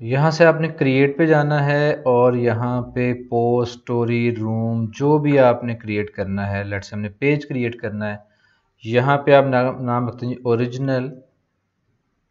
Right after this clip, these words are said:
देसी प्रोडक्ट्स, let's say, ऐवें कोई अलग अलग नाम रख लेते हैं हम। कैटेगरी सिलेक्ट कर लें जनाब, फूड अगर कैटेगरी इसमें आती है।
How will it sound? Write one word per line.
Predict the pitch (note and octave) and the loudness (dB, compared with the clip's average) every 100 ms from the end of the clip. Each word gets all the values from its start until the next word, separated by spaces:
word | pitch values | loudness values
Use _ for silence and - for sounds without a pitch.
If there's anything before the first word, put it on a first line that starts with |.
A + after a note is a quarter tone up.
| _ _ _ _ F3 F3+ G3 G3 G3 F#3+ F3+ F3 _ _ _ _ _ - A#2 A2 | _ _ _ _ _ _ _ _ _ _ _ _ _ _ _ _ _ -20 -12 -10
देसी | G2 G2 A#2 A2+ A2+ - A#2+ G#2+ E2+ - - _ _ _ _ _ _ _ _ - | -10 -8 -2 0 -2 -8 -6 -6 -6 -14 -20 _ _ _ _ _ _ _ _ -10
प्रोडक्ट्स, | A2 G2+ F#2+ G2+ - - | -2 0 -2 -6 -10 -10
let's | G#2 G#2 - | -6 -6 -8
say, | - - - | -18 -18 -14
ऐवें | C3 C#3+ | -10 -10
कोई | C#3 B2 | -6 -2
अलग | A2+ A2 | 0 0
अलग | G#2+ G#2 - - _ _ _ _ - | 0 -4 -8 -20 _ _ _ _ -10
नाम | B2 B2+ C3 B2 | 0 4 4 2
रख | - | 0
लेते | A2 G#2 | -4 -2
हैं | G#2+ | -4
हम। | G#2 G2+ | -4 0
कैटेगरी | B2 A#2+ B2 B2+ | 0 2 2 2
सिलेक्ट | A#2+ A#2+ A2+ A#2 | 2 0 -2 2
कर | A2+ | 2
लें | A2 A2+ | 2 0
जनाब, | A2 G#2+ G#2 G#2 | 0 0 0 -2
फूड | - - A2+ A2+ A#2 A#2 | -8 -8 -2 -2 -2 0
अगर | A2+ | 0
कैटेगरी | A2 G#2+ G2 G2+ G#2 G#2 | -2 -4 -6 -6 -6 -6
इसमें | G2+ - G#2 | -6 -8 -8
आती | F#2 F#2+ G#2 | -8 -8 -10
है। | G2 G2 G2 - | -8 -8 -10 -16